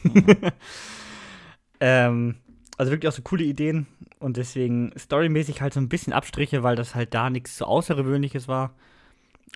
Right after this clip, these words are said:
Speaker 2: Aber der Fokus lag hier ganz klar auf was anderem. Und damit
Speaker 1: <laughs>
Speaker 2: kommen wir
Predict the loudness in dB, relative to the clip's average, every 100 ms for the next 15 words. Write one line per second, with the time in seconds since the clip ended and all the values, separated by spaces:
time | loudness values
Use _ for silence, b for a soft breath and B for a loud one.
0 | -8 -4 -2 -2 -4 b b b _ -8
1 | -6 -4 -4 -4 -6 -6 -6 -8 -6 -8
2 | -6 -8 -8 -10 -12 -16 b b _ _
3 | _ _ _ _ _ _ _ _ _ _
4 | _ _ _ _ _ _ _ _ _ _
5 | -4 0 2 2 -2 -8 B B B -8
6 | -4 -2 -2 -2 -4